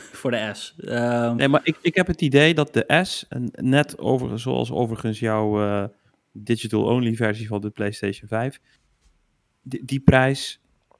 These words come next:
Speaker 2: be-, voor beide consoles is gewoon puur voor de headlines, toch? Volgens mij verwacht Microsoft ge-, en zowel Sony dat iedereen toch dat andere model gaat kopen.
Speaker 1: Nee, Phil heeft letterlijk in een, eh,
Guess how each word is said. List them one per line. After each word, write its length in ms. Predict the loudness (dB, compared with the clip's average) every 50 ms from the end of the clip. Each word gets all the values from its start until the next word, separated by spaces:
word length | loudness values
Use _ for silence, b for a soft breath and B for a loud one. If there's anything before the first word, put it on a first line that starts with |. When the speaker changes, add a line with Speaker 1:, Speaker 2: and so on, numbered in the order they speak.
| _
Speaker 2:
be-, 200 | -12 -8 -8 -8 _ _
voor 180 | -2 -2 2
beide 280 | 4 6 6 6 4 2
consoles 500 | 0 -2 -4 -2 0 0 0 0 -2 -6
is 140 | -12 -12 -10
gewoon 220 | -8 -10 -2 2
puur 280 | 2 2 2 2 0 -2
voor 180 | -2 -2 -4
de 60 | -2
headlines, 500 | -2 -4 -4 -6 -8 -10 -10 -10 -12 -14
toch? 260 | -12 -12 -12 -12 _ _ _ _ _ _ _ _ _ _ _ _
Volgens 200 | -8 -8 -6 -4
mij 120 | -4 -4
verwacht 300 | -4 -4 -4 -4 -4 -4
Microsoft 440 | -4 -6 -6 -8 -10 -12 -14 -14 -14
ge-, 100 | -16 -18 -12
en 200 | -10 -8 -8 -8 -10
zowel 240 | -8 -6 -4 -4 -4
Sony 340 | -4 -4 -4 -4 -4 -4
dat 180 | -6 -6 -8 -6
iedereen 300 | -6 -4 -4 -4 -4 -4
toch 300 | -6 -8 -8 -8 -12 -18
dat 140 | -16 -14 -12
andere 240 | -10 -10 -10 -8 -8
model 260 | -8 -8 -8 -8 -8
gaat 180 | -10 -14 -20 _
kopen. 320 | -18 -16 -16 -18 -16 -8 -2 0
Speaker 1:
Nee, 320 | 2 2 2 2 0 -4 -6
Phil 300 | -2 2 2 4 4 4
heeft 320 | 2 0 0 -2 -8 -16 -16 -12
letterlijk 600 | -4 0 2 2 2 2 0 -2 -2 -2 -2 -2
in 160 | -2 0 0
een, 260 | 0 2 0 0 0
eh, 240 | 0 0 0 -2 -2